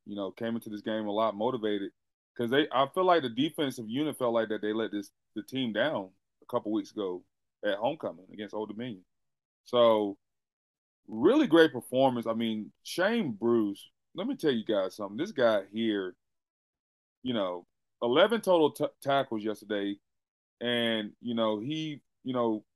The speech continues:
just made an immediate impact. It was really great to see him have a great game. You know, Lance Boyd game and coverage at times. At times he did, you know, have some,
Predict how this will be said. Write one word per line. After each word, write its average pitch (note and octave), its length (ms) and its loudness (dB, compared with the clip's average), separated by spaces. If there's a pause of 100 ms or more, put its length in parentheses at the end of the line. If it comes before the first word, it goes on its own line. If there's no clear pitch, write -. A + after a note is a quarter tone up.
(400)
just E3 300 -6
made E3+ 240 -2
an A2+ 300 -4
immediate C3 560 -4
impact. G#2+ 480 -8 (200)
It B2 120 -4
was B2 320 -2
really E3+ 240 -2
great D3+ 220 2
to C3 60 -6
see D#3 220 -6
him D3 220 -6
have C#3+ 180 0
a C3+ 40 -6
great C3+ 280 0
game. C3+ 420 0 (400)
You C3+ 60 -4
know, A2 100 0
Lance D3+ 320 2
Boyd D#3 340 4 (800)
game C3+ 400 2
and A#2+ 120 -6
coverage B2+ 440 4
at A#2+ 140 0
times. B2 400 0
At A2 160 -4
times C3+ 260 -2
he C3 80 -8
did, B2+ 340 -2 (120)
you A#2+ 100 -8
know, G#2+ 240 -2 (640)
have A2+ 280 2
some, A2+ 520 -2